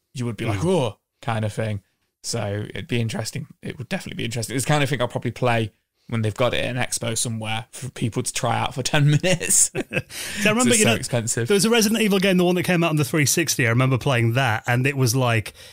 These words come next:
Speaker 2: 'cause it was all set during the day, and it was the least
Speaker 1: Mm.
Speaker 2: creepy version of Resident
Speaker 1: Mm.
Speaker 2: Evil I ever played. It just didn't work for me, that one. But
Speaker 1: Yeah,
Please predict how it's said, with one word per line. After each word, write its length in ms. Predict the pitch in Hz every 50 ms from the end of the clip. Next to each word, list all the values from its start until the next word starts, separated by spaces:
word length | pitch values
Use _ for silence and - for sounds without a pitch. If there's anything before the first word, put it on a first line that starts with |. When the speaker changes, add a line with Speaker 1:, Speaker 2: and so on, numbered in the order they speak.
| - -
Speaker 2:
'cause 140 | - 165 -
it 20 | 226
was 120 | 190 143
all 100 | 196 190
set 180 | - - 196 156
during 200 | 123 165 165 131
the 60 | 123 120
day, 420 | 113 156 160 156 131 107 98 92 -
and 80 | 131
it 60 | 151
was 80 | 151 139
the 60 | 139 139
least 320 | 139 143 151 147 123 113
Speaker 1:
Mm. 20 | 107
Speaker 2:
creepy 280 | - 156 139 - 139 135
version 600 | 127 139 139 139 127 123 120 101 101 95 107 - _ _ _ _ _ _ _ _ _ _ -
of 120 | 147 131
Resident 300 | 139 131 127 127 135 139
Speaker 1:
Mm. 60 | 135
Speaker 2:
Evil 160 | 135 127 127
I 80 | 123 120
ever 140 | 120 113 117
played. 260 | 113 131 131 123 120
It 60 | 123 120
just 140 | 113 -
didn't 160 | - 135 120 120
work 160 | 120 123 120
for 100 | - 123
me, 80 | 113
that 180 | 101 107 107 113
one. 220 | 110 107 101 98
But 200 | 98 101 101 104
Speaker 1:
Yeah, 160 | 117 123 117